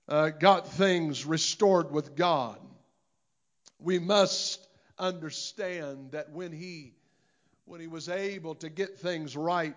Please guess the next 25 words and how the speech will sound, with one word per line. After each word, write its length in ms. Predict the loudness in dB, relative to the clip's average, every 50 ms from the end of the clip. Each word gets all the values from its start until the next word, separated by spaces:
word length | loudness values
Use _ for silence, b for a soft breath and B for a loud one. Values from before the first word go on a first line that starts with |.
| -10 -10
with 200 | -8 -8 -6 -4
the 80 | -4 -2
Lord 420 | 0 0 0 2 2 0 -2 -4
and, 200 | -6 -12 -14 -16 -16
and 180 | -16 -16 -10 -8
get 280 | -8 -8 -8 -10 _
things 600 | -10 -8 -8 -8 -8 -8 -10 -10 -12 -14 -14 -16 -18 _ _ _ _ _ _ _ _ _ _ _ _ _ -20
squared 400 | -20 -12 -6 -2 -2 0 0 0
away 320 | 0 2 4 4 4 2 0
with 260 | -2 -4 -8 -8 -4
God 360 | -2 0 2 2 0 -2 -4
and, 180 | -6 -10 -12 -14 -14
and 180 | -14 -14 -12 -10
repent 560 | -10 -12 -12 -10 -8 -4 -2 -2 -2 -4 -6 -12 -16
of 160 | -16 -14 -10
this 380 | -6 -6 -6 -6 -6 -8 -10 -14 _ _ -12
sin 560 | -10 -8 -8 -8 -6 -6 -6 -6 -6 -6 -6
and 100 | -4 -2
disobedience 800 | -2 -2 0 -2 -4 -6 -4 -6 -6 -6 -6 -10 -10 -12 -14
to 100 | -16 -16
the 120 | -14 -12 -10
Lord, 340 | -8 -6 -4 -4 -4 -4 -4
that 100 | -6 -6
he 120 | -6 -6
must 640 | -6 -8 -6 -2 -2 0 0 -2 -4 -8 -8 -12 _